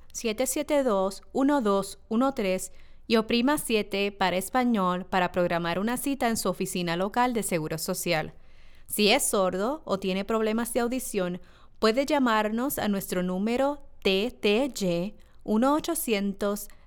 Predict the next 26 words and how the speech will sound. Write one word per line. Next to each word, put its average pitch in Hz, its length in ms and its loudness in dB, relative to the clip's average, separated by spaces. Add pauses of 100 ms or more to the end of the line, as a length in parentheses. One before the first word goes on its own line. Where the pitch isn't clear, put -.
tres 208 260 -2
dos 294 220 2
cinco, 202 720 0
cero 226 360 0
siete 190 460 -4
siete 208 440 -2
ocho. - 380 -6 (920)
¿Cómo 403 300 0
comunicarse 214 720 0
con 190 160 -4
nosotros? 165 720 -6 (520)
La 196 200 0
manera 196 400 0
más 240 260 -2
conveniente 202 760 -4
de 175 100 -4
hacer 202 280 -2
trámites 196 640 -4
con 165 160 -6
nosotros 240 720 -4
es 208 260 -6
visitando 202 800 -2 (480)
w 180 560 0
w 208 440 -2
w 226 480 0
punto 175 580 -6